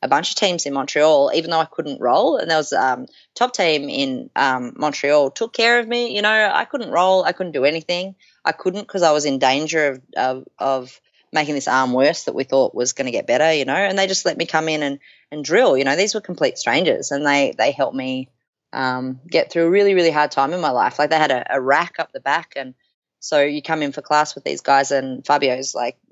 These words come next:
is an exceptional team leader, you know, like, he, he would let me come in, like, really welcome me, like, open arms, like, remembered me from an Abu Dhabi fight. I fought one of his girls in the final in Abu Dhabi as purple, you know, and,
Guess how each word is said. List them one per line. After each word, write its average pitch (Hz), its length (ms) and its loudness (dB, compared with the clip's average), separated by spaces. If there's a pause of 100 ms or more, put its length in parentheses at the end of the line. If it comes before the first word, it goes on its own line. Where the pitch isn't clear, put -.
(120)
is 143 380 -6
an - 260 0
exceptional 196 600 0
team 135 240 -2
leader, 127 220 0
you 117 140 -2
know, 156 300 0
like, 151 220 0
he, 151 420 -4 (440)
he 170 140 0
would 156 160 -2
let 151 160 0
me 131 100 -4
come 143 240 -2
in, 156 360 0
like, 165 180 0
really 202 380 2
welcome 240 440 0
me, 151 180 -2
like, 143 220 0 (100)
open 180 240 0
arms, 139 300 0
like, 131 160 -2 (140)
remembered 170 400 0
me 143 120 0
from 143 160 -8
an 139 80 -2
Abu 135 140 2
Dhabi 131 320 0
fight. 185 260 0
I 160 60 2
fought 143 300 -4
one 139 120 -2
of 135 60 -10
his 127 180 -10
girls 143 400 2
in 139 80 -10
the 127 80 -8
final 135 400 0
in 131 80 -6
Abu 131 160 -6
Dhabi 131 280 0
as 127 100 -8
purple, 156 460 0
you 147 80 0
know, 165 180 -2
and, 165 140 -6